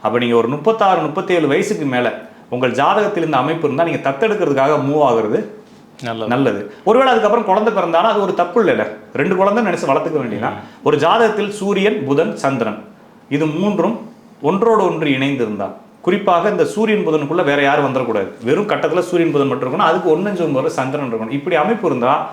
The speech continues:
Speaker 1: அந்த குடும்பத்தில், நான் சொல்றது அந்த நபருக்கு மட்டும் இருக்காதுங்க, அவங்க சித்தப்பா, பெரியப்பா எல்லாத்துக்கும் இருக்கும்.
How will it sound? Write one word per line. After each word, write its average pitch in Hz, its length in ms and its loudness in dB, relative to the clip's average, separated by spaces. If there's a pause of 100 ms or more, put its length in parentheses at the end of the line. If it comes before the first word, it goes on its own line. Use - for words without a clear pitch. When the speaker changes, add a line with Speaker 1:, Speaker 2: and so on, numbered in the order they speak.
(200)
Speaker 1:
அந்த 139 200 2
குடும்பத்தில், 170 560 0
நான் 127 140 2
சொல்றது 165 260 0
அந்த 165 260 2
நபருக்கு 175 360 0
மட்டும் 135 220 -4
இருக்காதுங்க, 127 360 0 (380)
அவங்க 139 200 2
சித்தப்பா, 151 480 0
பெரியப்பா 143 320 2
எல்லாத்துக்கும் 147 380 2
இருக்கும். - 160 -6